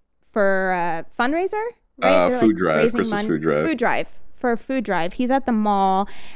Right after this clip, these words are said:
Speaker 1: and, um, Dan is, like, trying to get in contact with him the whole time, but he is unable to. Um, so that is another, like, little thing where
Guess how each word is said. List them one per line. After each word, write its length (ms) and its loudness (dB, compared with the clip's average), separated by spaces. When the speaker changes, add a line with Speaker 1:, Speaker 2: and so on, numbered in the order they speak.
Speaker 1:
and, 540 2
um, 540 -6
Dan 340 2
is, 160 -2
like, 160 -2
trying 240 -2
to 60 -4
get 140 -8
in 80 -8
contact 460 -2
with 140 -6
him 120 -4
the 80 -4
whole 140 0
time, 420 -6
but 220 -8
he 340 -10
is 240 -8
unable 420 -14
to. 320 -18
Um, 280 2
so 160 2
that 260 2
is 160 2
another, 560 4
like, 240 0
little 240 0
thing 320 -4
where 520 -4